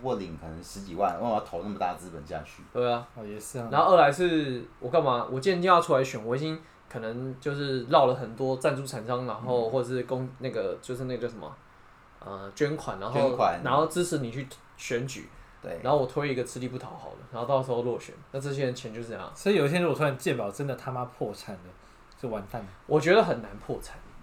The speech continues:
Speaker 3: 至少我们有生之年看不到。
Speaker 2: 对，我们应该是看不到。
Speaker 1: 我们应该是看不到。
Speaker 2: 可是
Speaker 1: 劳保我就不好讲了。
Speaker 3: 只要我们不要活太久就可以。
Speaker 2: 我觉得也不会。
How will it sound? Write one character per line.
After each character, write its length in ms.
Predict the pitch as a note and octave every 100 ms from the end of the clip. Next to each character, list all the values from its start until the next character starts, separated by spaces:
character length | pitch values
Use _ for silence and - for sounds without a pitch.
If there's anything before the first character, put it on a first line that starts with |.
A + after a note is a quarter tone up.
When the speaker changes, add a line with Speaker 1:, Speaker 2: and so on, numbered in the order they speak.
| - - - -
Speaker 3:
至 80 |
少 80 | D3+
我 40 | B2+
们 80 |
有 80 | A#2+
生 220 | - C3+
之 80 | B2+
年 160 | C3 -
看 180 | - A#2+
不 80 | -
到。 60 |
Speaker 2:
对， 60 | D#3
我 80 | A#2+
们 140 | A#2
应 80 | C#3+
该 100 | D3+
是 60 | A2
看 80 |
不 60 | A#2+
到。 20 |
Speaker 1:
我 60 | B2
们 40 |
应 80 | B2
该 60 | A2+
是 60 |
看 160 | B2 G2+
不 60 | -
到。 40 |
Speaker 2:
可 120 | F#3
是 360 | E3+ B3+ A3 F#3
Speaker 1:
劳 180 | C#3+ G3+
保 220 | F3 B2+
我 120 | A#2
就 80 | C#3+
不 100 | D3
好 140 | A#2+
讲 40 | B2
了。 120 | A#2
Speaker 3:
只 40 |
要 80 | E3+
我 100 | F3
们 100 | C#3
不 40 |
要 80 | D#3
活 220 | D#3 B2+
太 160 | B2 C3+
久 220 | A#2+ G2
就 40 | A2
可 100 | -
以。 20 |
Speaker 2:
我 120 | E3+
觉 140 | F3+
得 80 | B3+
也 140 | D#3 A#2
不 160 | A#2
会。 200 | B2 A2+